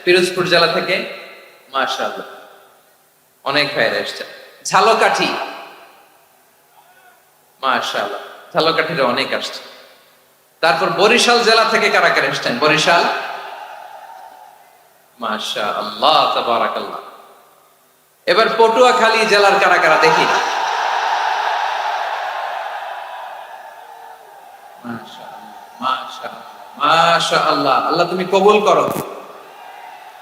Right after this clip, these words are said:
আল্লাহ তুমি কবুল করো। লিল্লাহি তাকবীর, লিল্লাহি তাকবীর, লিল্লাহি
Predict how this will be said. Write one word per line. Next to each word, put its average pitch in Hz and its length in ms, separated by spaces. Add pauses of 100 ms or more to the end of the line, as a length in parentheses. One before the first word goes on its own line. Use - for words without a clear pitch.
(480)
আল্লাহ 190 220
তুমি 202 140
কবুল 208 400
করো। 208 600 (1120)
লিল্লাহি 202 560
তাকবীর, 214 960 (1200)
লিল্লাহি 208 600
তাকবীর, 196 840 (1120)
লিল্লাহি 160 720